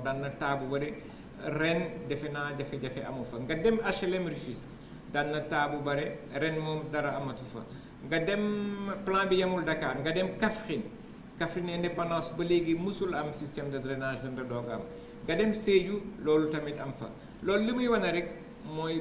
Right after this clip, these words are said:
plan bi ni ñu ko tëralee baax na, fi mu ñu mën a yóbbu moo tax jafe-jafe yu mel ni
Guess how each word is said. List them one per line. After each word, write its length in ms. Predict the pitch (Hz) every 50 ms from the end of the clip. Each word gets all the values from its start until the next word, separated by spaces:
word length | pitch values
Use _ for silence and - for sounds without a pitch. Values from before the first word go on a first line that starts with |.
| 160 - -
plan 260 | 196 202 196 190 180
bi 120 | 170 185 202 214 208 - - 139
ni 80 | 165
ñu 60 | 180 175
ko 120 | - 202 190
tëralee 440 | - 185 170 170 165 156 147 131 123
baax 260 | 120 143 139 139 -
na, 160 | 165 190 226 254 - - - - - - -
fi 120 | - -
mu 140 | 180 185 185 185
ñu 80 | 185 180
mën 200 | 175 175 170 175
a 40 |
yóbbu 320 | 170 170 170 160 147 139 143
moo 240 | 143 143 147 147 151 147 -
tax 240 | 220 208 - - - -
jafe-jafe 440 | 175 151 151 160 151 151 143 147 156
yu 140 | 143 143 139
mel 180 | 143 139 135 135
ni 180 | 139 143 143